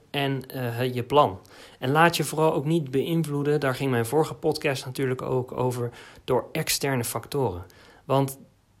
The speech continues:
dat is niet belangrijk in jouw geval. Kijk, wie jij wil jouw doelen behalen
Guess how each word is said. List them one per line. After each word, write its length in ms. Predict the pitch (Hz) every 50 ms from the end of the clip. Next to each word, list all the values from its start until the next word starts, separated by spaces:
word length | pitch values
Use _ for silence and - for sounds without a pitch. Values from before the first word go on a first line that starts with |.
| _ _
dat 300 | - 151 131 147 156 196
is 140 | 208 - -
niet 220 | 190 185 147 123
belangrijk 580 | 120 117 123 143 175 170 139 104 95 92 95 -
in 140 | 113 104 98
jouw 180 | 95 92 95
geval. 360 | 98 - - - 101 98 101
Kijk, 200 | 110 - 139 131
wie 140 | 127 135 135
jij 260 | 135 147 160 185 196
wil 180 | 165 156 156 156
jouw 220 | 147 143 131 127
doelen 260 | 123 143 160 156 135 110
behalen 560 | 117 113 117 135 156 160 127 104 110 131